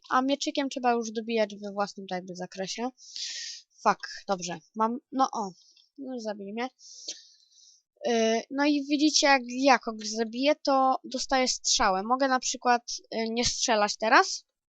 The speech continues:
I jakoś... Nie, no fuck, czemu ja nie mogę trafić? Dobra, Violettę zabijmy może. Mamy strzałę.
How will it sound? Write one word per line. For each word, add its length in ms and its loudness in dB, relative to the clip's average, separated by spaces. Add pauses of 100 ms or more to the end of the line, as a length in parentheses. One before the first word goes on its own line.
(1200)
I 140 0
jakoś... 680 4
Nie, 200 -6
no 160 -2
fuck, 500 -4 (140)
czemu 160 -8
ja 120 -4
nie 100 -4
mogę 200 -8
trafić? 960 -4 (680)
Dobra, 240 -4
Violettę 540 -8
zabijmy 680 -8
może. 580 -6 (120)
Mamy 240 -10
strzałę. 800 -6